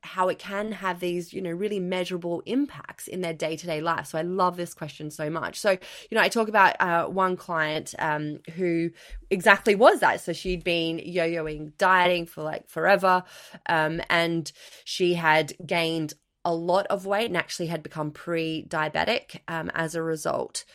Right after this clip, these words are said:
um, of, you know,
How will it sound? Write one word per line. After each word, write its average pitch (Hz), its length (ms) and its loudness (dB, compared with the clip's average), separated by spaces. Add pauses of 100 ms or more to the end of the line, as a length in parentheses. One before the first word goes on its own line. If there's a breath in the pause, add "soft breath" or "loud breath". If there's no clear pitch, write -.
(220 soft breath)
um, 160 560 -2 (640)
of, 160 340 0
you 180 120 -2
know, 160 300 -2